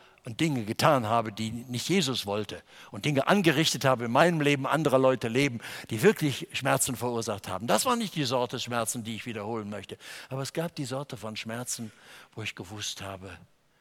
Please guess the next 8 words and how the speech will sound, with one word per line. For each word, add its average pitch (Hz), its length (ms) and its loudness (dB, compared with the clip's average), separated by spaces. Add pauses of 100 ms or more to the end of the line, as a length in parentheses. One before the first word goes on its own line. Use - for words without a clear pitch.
(280)
jetzt - 380 -8
ist - 180 -6
Jesus 101 360 -8
drin. 98 180 -12 (2000)
Jetzt 117 240 -6
ist 120 160 -8
Jesus 90 380 -8
drin. 90 220 -14